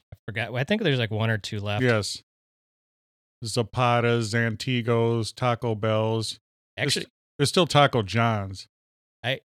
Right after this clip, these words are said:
Speaker 1: as you, as you, you mentioned Zantigos, I believe in Highland Park, right where Davern and West Seventh and Highway five kind of intersect there.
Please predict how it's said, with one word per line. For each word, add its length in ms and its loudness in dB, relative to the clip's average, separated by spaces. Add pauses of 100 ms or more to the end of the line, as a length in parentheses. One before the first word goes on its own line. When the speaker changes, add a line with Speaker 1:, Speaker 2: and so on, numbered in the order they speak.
Speaker 1:
as 260 2
you, 240 -2
as 200 -4
you, 120 -4
you 320 -8
mentioned 500 -4
Zantigos, 720 -6
I 80 -4
believe 600 0 (880)
in 120 -2
Highland 440 -2
Park, 440 -6 (360)
right 180 -4 (220)
where 300 -10
Davern 540 -4
and 440 -10 (100)
West 240 -6
Seventh 400 -6
and 240 -12
Highway 320 -6
five 380 -4
kind 220 -4
of 100 -4
intersect 540 -4
there. 220 -6